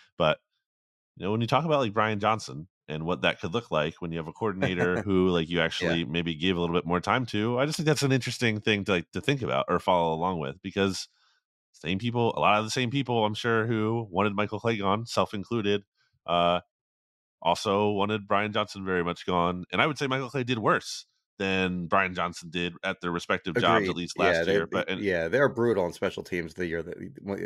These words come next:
Speaker 2: on, in twenty twenty-two.
Speaker 1: I'm not trying to relitigate the whole thing. We don't need to do that. I'm just saying it's just worth considering coaches can improve, and maybe sometimes it takes going to another place, but whatever. In any case, what's done is done. Let me wrap out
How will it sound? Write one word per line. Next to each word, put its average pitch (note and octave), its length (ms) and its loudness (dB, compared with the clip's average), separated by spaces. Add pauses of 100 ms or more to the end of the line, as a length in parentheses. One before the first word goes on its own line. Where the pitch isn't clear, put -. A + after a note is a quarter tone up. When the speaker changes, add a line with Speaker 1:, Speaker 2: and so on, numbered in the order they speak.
Speaker 2:
on, E2 100 -8 (140)
in G#2+ 80 -10
twenty F2 180 -6
twenty-two. D#2+ 460 -6 (260)
Speaker 1:
I'm B2+ 80 0
not C3+ 120 2
trying C#3 160 0
to C3 40 4
relitigate B2 520 0
the A2 60 -8
whole A2 120 -4
thing. A2 180 2
We G#2 60 4
don't G2+ 120 6
need F#2+ 120 0
to F2 60 -10
do G2+ 140 0
that. G2 160 4
I'm A2+ 140 0
just G#2 160 -2
saying A#2 360 4
it's A2+ 180 -4
just A2+ 120 -8
worth A#2 300 2
considering G#2 480 -2
coaches F2+ 380 -4
can E2 160 -4
improve, D#2+ 500 -4
and - 80 -6
maybe G2 460 0
sometimes F2 380 -2
it - 120 -8
takes F#2 260 -4
going D#2+ 280 0
to F#2+ 80 -6
another D2+ 340 -2
place, A2+ 260 0
but - 240 -4
whatever. C2 460 -2 (100)
In F2 80 -4
any G2 140 0
case, F2+ 420 0
what's C2 160 -12
done F2 180 2
is D#2+ 120 -4
done. E2 380 0 (260)
Let E2 80 -4
me E2 140 -2
wrap E2 280 0
out D#2+ 200 2